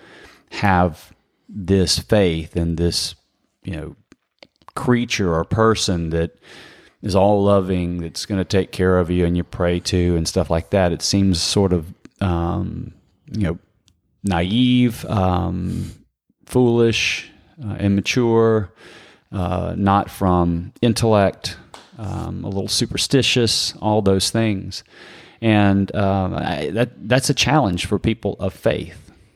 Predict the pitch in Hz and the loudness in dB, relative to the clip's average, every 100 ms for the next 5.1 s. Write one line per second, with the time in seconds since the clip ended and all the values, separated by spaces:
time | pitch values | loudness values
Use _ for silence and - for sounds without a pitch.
0 | _ _ _ 208 101 92 90 85 92 90 | _ _ _ -8 -4 -2 -2 -4 -4 -4
1 | 85 - 98 123 120 98 95 107 - 117 | -8 -8 0 2 2 0 0 0 0 0
2 | 160 151 101 92 85 - 85 82 - 85 | 2 0 0 0 -2 -2 -2 0 -2 -2
3 | 85 - 101 90 87 85 - 135 104 95 | -2 -4 -2 0 -2 -2 0 2 2 2
4 | 98 92 87 - 87 85 82 76 90 85 | 2 2 -2 -4 -2 0 -2 -4 -4 -2
5 | 80 | -2